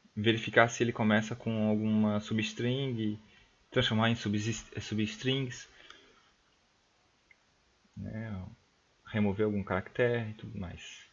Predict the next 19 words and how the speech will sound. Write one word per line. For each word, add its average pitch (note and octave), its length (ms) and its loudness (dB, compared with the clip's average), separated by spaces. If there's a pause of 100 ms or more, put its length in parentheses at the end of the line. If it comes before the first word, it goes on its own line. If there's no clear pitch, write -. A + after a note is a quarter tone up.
(420)
São G#2+ 160 -6
todos C#3 320 -2
os C#3+ 160 -8
métodos A#2 640 -4 (580)
desta D3 380 4
classe, - 540 -6 (580)
string, F#2+ 540 0 (360)
beleza? B2 520 -10 (1700)
Já C3 200 6
não D3+ 160 2
temos C#3+ 380 0
isso C3 360 0
em C3 160 -2
variáveis C3 600 4
primitivas. B2+ 720 -2 (380)
Int A2+ 480 -2 (260)
ponto, A#2 1000 -2 (240)
opa, B2+ 220 -10 (280)
int B2 460 -10